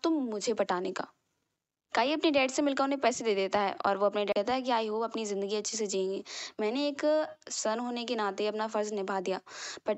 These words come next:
आपने शायद एक डैड होने का जो फ़र्ज़ है वो कभी नहीं निभाया, but मैंने आपको माफ़ कर दिया और मेरी मॉम ने भी।" इसके बाद डैड उसे गुड बाय कहकर चले जाते हैं और कहते हैं कि "हम दोनों हमेशा टच में रहेंगे।" यहाँ पर काई भी रो पड़ता है because अपने डैड को अभी भी मिस कर ही रहा था।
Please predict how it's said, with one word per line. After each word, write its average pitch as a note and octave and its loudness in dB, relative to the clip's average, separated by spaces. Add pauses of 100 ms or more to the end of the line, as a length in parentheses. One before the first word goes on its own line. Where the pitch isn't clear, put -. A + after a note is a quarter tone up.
आपने G3+ -2
शायद G3+ -2
एक G3 -6
डैड G3 -2
होने G3+ -2
का G#3 0 (600)
जो G3+ 0
फ़र्ज़ G3+ -2
है G3+ 2
वो G#3 -2
कभी G3+ -2
नहीं G3 -2
निभाया, F#3+ -2 (160)
but A3+ -4
मैंने A#3 0
आपको B3 -2
माफ़ G3 0
कर G3 -2
दिया F#3 -2 (420)
और G#3+ 6
मेरी G#3+ -2
मॉम F#3+ -2
ने G3 -2
भी।" F#3+ -6 (160)
इसके F#3+ -4
बाद F#3+ 0
डैड F#3+ 0
उसे G3+ -4
गुड G3 0
बाय G3 2
कहकर G3+ -2
चले F#3+ -2
जाते F#3 0
हैं F3 -2 (340)
और G3 2
कहते G3 -2
हैं C4 -2
कि C4+ -2
"हम A#3 -2
दोनों A#3+ -4
हमेशा G#3+ -2
टच G3+ -4
में G3 0
रहेंगे।" F#3 -2
यहाँ G#3 -4
पर D4+ -2
काई G3+ 0
भी A#3 -2
रो A3 -2
पड़ता F#3+ -2
है F#3 -2
because B3+ -2
अपने D4+ 2
डैड G3+ -2
को - -4
अभी G#3+ -2
भी A3+ -4
मिस G#3 -4
कर F#3+ -4
ही G3+ 0
रहा F3+ -2
था। F#3 -6